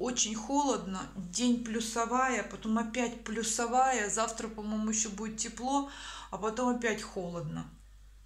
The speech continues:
И начала понимать, что я стала зависима от этих, э, от этих температур.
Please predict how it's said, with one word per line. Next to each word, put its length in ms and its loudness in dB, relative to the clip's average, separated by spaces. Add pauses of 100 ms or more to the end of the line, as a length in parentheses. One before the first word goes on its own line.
(720)
И 60 -6
начала 340 2
понимать, 460 0
что 220 6
я 140 4
стала 460 6
зависима 640 2
от 160 -4
этих, 340 -4
э, 500 0
от 200 -6
этих 280 -6
температур. 840 -4